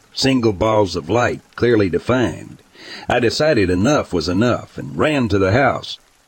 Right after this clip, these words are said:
My parents said I was hysterical enough to warrant a rifle search of the property, and my mom called the police, who came out.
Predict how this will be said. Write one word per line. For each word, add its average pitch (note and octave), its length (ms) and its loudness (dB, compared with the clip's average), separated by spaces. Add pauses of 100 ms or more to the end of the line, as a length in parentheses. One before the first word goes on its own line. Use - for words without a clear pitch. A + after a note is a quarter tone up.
(120)
My F2+ 140 -2
parents B2+ 460 -2
said G2 180 0
I E2+ 120 0
was D#2 180 -4
hysterical E2+ 720 0
enough E2+ 360 -4
to D#2 100 -4
warrant F2+ 380 0
a C#2+ 40 -2
rifle E2 520 -2
search D2 400 -6
of B1 80 -8
the - 80 -10
property, - 580 -4
and F2+ 140 -2
my D2+ 180 -6
mom E2+ 540 -2
called F2 340 -2
the - 80 -6
police, G#2 600 -2
who - 100 -6
came F#2 340 -4
out. G#2+ 260 -2